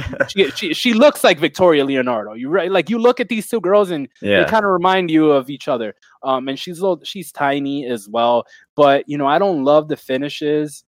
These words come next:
Speaker 2: the finish props, so I would not probably get too involved in that. I did take an early number on Erin just 'cause I do think she'll win this.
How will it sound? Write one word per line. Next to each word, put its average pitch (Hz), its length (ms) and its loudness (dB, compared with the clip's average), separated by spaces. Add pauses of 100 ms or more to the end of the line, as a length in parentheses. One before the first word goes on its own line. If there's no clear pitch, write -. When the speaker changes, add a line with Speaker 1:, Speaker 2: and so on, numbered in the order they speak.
(140)
Speaker 2:
the 156 100 -12
finish 139 380 -12
props, 151 360 -2
so 135 100 -8
I 139 120 -2
would 151 160 -4
not 123 400 2 (760)
probably 127 200 -4
get 113 160 -2
too 127 180 -8
involved 117 360 0
in 117 140 -8
that. 127 240 0 (200)
I 123 120 -2
did 127 360 -2
take 139 360 -4 (100)
an 113 80 -4
early 120 400 -4
number 117 300 -4
on 120 120 -2
Erin 120 300 -4
just 117 220 -10
'cause 113 160 -14
I 110 100 0
do 110 160 -12
think 120 220 -8
she'll 110 200 -8
win 110 200 -6
this. 120 320 0